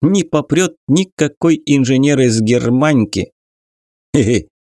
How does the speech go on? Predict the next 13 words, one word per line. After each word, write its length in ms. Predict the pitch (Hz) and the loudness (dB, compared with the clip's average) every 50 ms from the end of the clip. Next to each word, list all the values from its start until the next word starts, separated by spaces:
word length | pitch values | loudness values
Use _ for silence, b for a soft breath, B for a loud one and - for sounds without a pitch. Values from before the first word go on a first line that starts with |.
| _ _ _ _ _ | _ _ _ _ _
а 120 | - 104 104 | -4 -2 -2
супротив 600 | - - 120 110 - - 120 - 151 147 135 - | 0 0 -2 -2 -2 -2 -2 0 0 0 0 0
смекалки 580 | - 131 120 104 - 135 127 123 113 - - | 0 -2 -2 -2 -2 -2 -2 -2 -2 -2 -2
нашей 480 | 123 120 123 120 113 - - 117 113 107 | 0 0 0 0 0 0 0 0 0 0
тайки 560 | - - - 151 160 165 113 - - 131 123 | -2 -4 -2 0 0 0 0 0 0 -2 -2
тем 480 | - - - 139 135 135 135 131 120 120 | -2 -2 -2 0 2 2 2 2 2 2
более», 560 | 139 165 165 147 127 113 104 98 92 85 - _ _ _ _ | 2 2 2 2 2 2 0 0 0 -4 -8 _ _ _ _
скаламбурил 960 | - - - - - - 107 104 104 101 98 104 123 190 202 196 180 165 165 B B B _ _ - | -6 -6 -6 -4 -2 -2 0 0 0 0 -2 -2 -2 0 0 0 0 -2 -4 B B B _ _ 0
легко 500 | 117 131 151 143 - _ - 220 214 202 | 0 2 2 0 -4 _ -4 -2 0 0
внушаемый 760 | 180 170 165 151 - - - 170 165 156 143 131 123 117 110 | 0 0 0 -2 -2 -2 -2 -2 0 0 0 0 2 2 2
Лёха, 360 | 110 131 190 220 - - 113 | 2 0 0 -2 -2 -2 -4
который, 520 | 104 - - 113 - - - 113 113 110 107 | -2 -2 -4 -4 -4 -2 -2 0 0 0 -2
гад, 380 | 104 95 92 - 135 113 - | -4 -6 -4 -4 -4 -4 -6